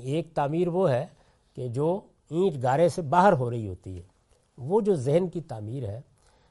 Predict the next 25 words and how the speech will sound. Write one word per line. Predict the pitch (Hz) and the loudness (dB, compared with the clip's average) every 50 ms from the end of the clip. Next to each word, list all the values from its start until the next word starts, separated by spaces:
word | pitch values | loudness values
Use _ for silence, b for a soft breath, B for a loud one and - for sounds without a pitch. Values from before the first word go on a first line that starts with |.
| b b b - | b b b -6
کیا | 175 190 | -4 -2
وہ | 202 208 208 | -2 -2 -2
محض | 175 131 117 123 135 175 196 185 196 | -4 -4 -2 0 2 2 4 4 4
ایک | 190 151 - - - - | 0 0 -2 -8 -10 -6
خیال | 117 107 113 156 190 196 | -2 2 2 2 2 2
ہے | 165 190 - _ _ _ _ _ _ _ _ _ _ _ _ - | 0 -4 -8 _ _ _ _ _ _ _ _ _ _ _ _ -14
یا | 120 127 156 | -10 -10 -8
اس | 170 180 - - | -8 -8 -8 -10
کی | - - 233 226 196 127 117 | -12 -10 -8 -6 -6 -6 -6
حقیقت | 104 - 196 214 208 240 208 139 - - | -6 -6 -6 -2 2 2 2 2 0 -10
ہے؟ | 98 82 - _ _ _ _ _ b b b b b b b b b - | -20 -20 -20 _ _ _ _ _ b b b b b b b b b -18
تو | 143 139 - - | -16 -16 -14 -12
انسان | 151 135 135 120 - - 123 131 165 208 233 220 | -10 -10 -10 -10 -10 -6 -4 -2 0 0 0 -2
کو | 175 - 143 127 151 | -4 -6 -6 -6 -6
یہ | 175 147 135 135 135 127 131 - _ _ _ _ _ _ _ _ _ _ _ | -6 -6 -6 -6 -6 -8 -10 -12 _ _ _ _ _ _ _ _ _ _ _
پہلے | - 135 117 127 147 143 117 | -8 -6 -4 -4 -4 -4 -6
دن | 107 151 196 202 | -4 -4 -4 -4
سے | - - - 110 127 | -6 -8 -10 -10 -10
جب | 131 131 110 107 | -10 -10 -10 -12
اس | 104 - - | -12 -12 -12
نے | 117 101 | -12 -12
سوچنا | - - 139 135 - 170 185 170 | -10 -8 -8 -6 -4 -4 -4 -4
شروع | 135 - 139 135 | -4 -4 -6 -8
کیا | 117 - - 98 104 104 95 | -8 -8 -10 -10 -10 -8 -10
ہے | 95 113 | -10 -12